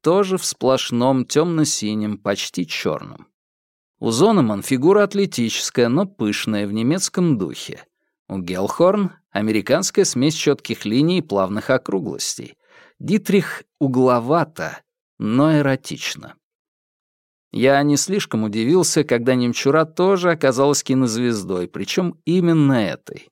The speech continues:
Из скудного досье Хемингуэя я почерпнул, что они дружны. В кино я хожу нечасто, все больше на гангстерские боевики или вестерны.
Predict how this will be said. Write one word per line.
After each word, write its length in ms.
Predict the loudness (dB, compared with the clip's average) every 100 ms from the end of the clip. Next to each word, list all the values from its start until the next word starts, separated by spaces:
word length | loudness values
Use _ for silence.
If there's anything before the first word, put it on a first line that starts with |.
| _ _ -20 -20 _
Из 180 | -4 -4
скудного 460 | 0 2 4 4
досье 360 | 4 2 2 0
Хемингуэя 680 | 2 0 2 2 2 4 2
я 180 | 2 -2
почерпнул, 600 | -2 -2 -2 2 2 2
что 260 | 0 0
они 240 | 2 0 -2
дружны. 600 | 0 -2 -4 -8 -12 -20 _ _ _ _ _ _
В 80 | _
кино 280 | 0 2 2
я 140 | 2
хожу 300 | 2 2 2
нечасто, 800 | 2 0 0 0 0 0 -6 -12
все 260 | -10 -2 0
больше 360 | 2 0 0 0
на 160 | 2
гангстерские 680 | 2 2 2 0 -2 -2 -2
боевики 680 | 2 2 2 -2 -2 2 2
или 160 | 2
вестерны. 680 | 2 2 0 -6 -12 -14